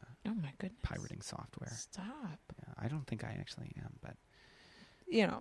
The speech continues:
Speaker 1: but it's
Speaker 2: Who
Speaker 1: part of
Speaker 2: knows?
Speaker 1: the, yeah.
Speaker 2: This is a comedy podcast. It's
Speaker 1: Is
Speaker 2: the,
Speaker 1: it?
Speaker 2: the ca-, the
Speaker 1: Oh.
Speaker 2: category is, is comedy, so we'll,
Speaker 1: <laughs>
Speaker 2: people
Speaker 1: Throw
Speaker 2: can
Speaker 1: it in there.
Speaker 2: s-, suss out what's a
Speaker 1: They're like,
Speaker 2: joke.
Speaker 1: "So they keep talking about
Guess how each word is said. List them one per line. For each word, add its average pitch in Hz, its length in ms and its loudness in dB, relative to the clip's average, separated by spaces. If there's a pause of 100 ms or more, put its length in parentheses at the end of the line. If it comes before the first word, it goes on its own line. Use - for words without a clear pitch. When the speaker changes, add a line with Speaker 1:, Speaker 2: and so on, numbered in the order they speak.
Speaker 1:
but 185 140 6
it's 180 140 4
Speaker 2:
Who 127 120 12
Speaker 1:
part 190 180 12
of 180 100 12
Speaker 2:
knows? - 140 8
Speaker 1:
the, - 40 -2 (160)
yeah. 202 240 6 (220)
Speaker 2:
This 135 120 10
is 139 80 10
a 110 60 12
comedy 104 480 8
podcast. - 600 6
It's 104 240 8
Speaker 1:
Is 214 180 12
Speaker 2:
the, 277 200 12
Speaker 1:
it? - 20 10
Speaker 2:
the 123 100 12
ca-, - 260 10
the 117 140 12
Speaker 1:
Oh. 101 60 8
Speaker 2:
category 107 580 12
is, 90 200 8
is 87 120 4
comedy, 92 520 4
so 90 340 4 (720)
we'll, 117 260 12 (160)
Speaker 1:
<laughs> - 180 4
Speaker 2:
people 131 240 12
Speaker 1:
Throw - 200 12
Speaker 2:
can - 40 6
Speaker 1:
it - 40 10
in - 80 8
there. 190 180 10
Speaker 2:
s-, - 80 0
suss 110 300 12
out 101 340 12 (460)
what's 98 260 10
a - 40 10
Speaker 1:
They're 247 100 12
like, 240 180 12
Speaker 2:
joke. 190 80 8
Speaker 1:
"So 269 300 12
they 269 100 12
keep - 240 8
talking 370 360 10
about 294 440 12